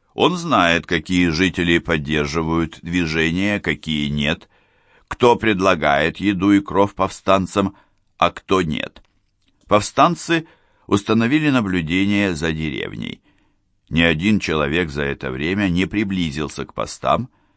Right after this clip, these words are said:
но тем не менее информация продолжала поступать. Наконец повстанцы обратили внимание на лоснящегося черного быка,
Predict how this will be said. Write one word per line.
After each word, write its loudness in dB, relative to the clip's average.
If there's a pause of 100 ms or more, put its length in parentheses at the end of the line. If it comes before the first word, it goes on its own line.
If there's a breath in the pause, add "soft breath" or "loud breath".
(340 soft breath)
но 2
тем 4
не 4
менее 4
информация 0
продолжала 0
поступать. -10 (1000)
Наконец 2
повстанцы -6 (500)
обратили 0
внимание 0
на 2
лоснящегося -4
черного 0
быка, -6